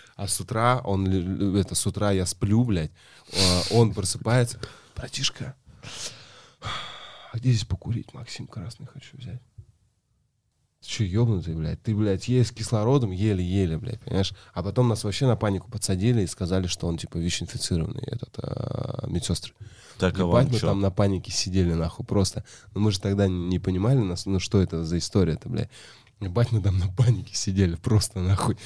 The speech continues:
Speaker 1: Я вылечился, ушел, э, понятно, с больницы.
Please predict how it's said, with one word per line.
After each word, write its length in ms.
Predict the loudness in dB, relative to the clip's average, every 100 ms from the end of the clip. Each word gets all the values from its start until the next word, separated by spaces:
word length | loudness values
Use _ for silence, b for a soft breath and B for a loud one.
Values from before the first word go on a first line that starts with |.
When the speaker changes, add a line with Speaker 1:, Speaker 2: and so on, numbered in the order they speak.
| -4 B B B 0
Speaker 1:
Я 160 | 0
вылечился, 560 | 4 4 2 0 -4 -2
ушел, 480 | 0 4 4 2 0
э, 320 | -2 -2 -2
понятно, 300 | 2 2 2
с 60 | -2
больницы. 540 | -2 6 6 6 -2